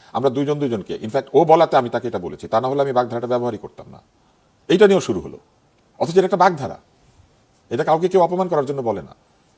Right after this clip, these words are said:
আপনি আপনার বাচ্চাকেও বলবেন যে, "কিরে, তুই তো আমার হাঁটুর বয়স।" আপনি আপনার ভাগনাকে বলবেন, "কিরে, তোর মাই তো আমার হাঁটুর বয়স।" এটা নিয়েও আম-, ট্যাগিং শুরু হয়েছে।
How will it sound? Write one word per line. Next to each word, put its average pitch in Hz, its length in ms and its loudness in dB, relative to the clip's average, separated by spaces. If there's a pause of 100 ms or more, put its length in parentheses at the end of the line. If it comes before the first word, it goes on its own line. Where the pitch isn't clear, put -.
(220)
আপনি 147 160 0
আপনার 175 160 6
বাচ্চাকেও 170 340 2
বলবেন 104 320 0
যে, 101 80 -10
"কিরে, 139 160 -4
তুই 147 140 -6
তো 143 80 -2
আমার 127 140 -2
হাঁটুর 98 240 -8
বয়স।" - 200 -16 (460)
আপনি 135 180 0
আপনার 156 160 0
ভাগনাকে 156 320 2
বলবেন, 95 280 -2
"কিরে, 131 340 -2 (500)
তোর 127 100 0
মাই 143 180 2
তো 143 100 -4
আমার 123 120 -2
হাঁটুর 85 240 -10
বয়স।" - 280 -18 (280)
এটা 139 180 -4
নিয়েও 196 160 0
আম-, 156 180 -4
ট্যাগিং 113 260 -2
শুরু 80 200 -14
হয়েছে। - 280 -20